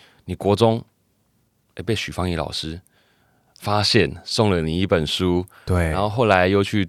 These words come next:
Speaker 1: 读了，呃，北艺大七年一贯。
Speaker 2: 对。
Speaker 1: 然后呢，读一读，哎，又获得美国的奖学金。
Speaker 2: 对。
Speaker 1: 那，那这样子的过程，你怎么会突然间，哎，开始唱歌啊？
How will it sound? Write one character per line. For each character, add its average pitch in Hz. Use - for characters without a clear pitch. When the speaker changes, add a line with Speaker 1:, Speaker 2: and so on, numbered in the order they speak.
Speaker 1:
读 85
了， 82
呃， 71
北 90
艺 110
大 101
七 87
年 98
一 87
贯。 90
Speaker 2:
对。 82
Speaker 1:
然 78
后 135
呢， 123
读 123
一 -
读， 113
哎， 131
又 151
获 127
得 95
美 87
国 82
的 87
奖 73
学 78
金。 87
Speaker 2:
对。 80
Speaker 1:
那， 190
那 170
这 -
样 160
子 110
的 101
过 113
程， 82
你 117
怎 92
么 82
会 120
突 104
然 85
间， 90
哎， -
开 101
始 76
唱 73
歌 69
啊？ -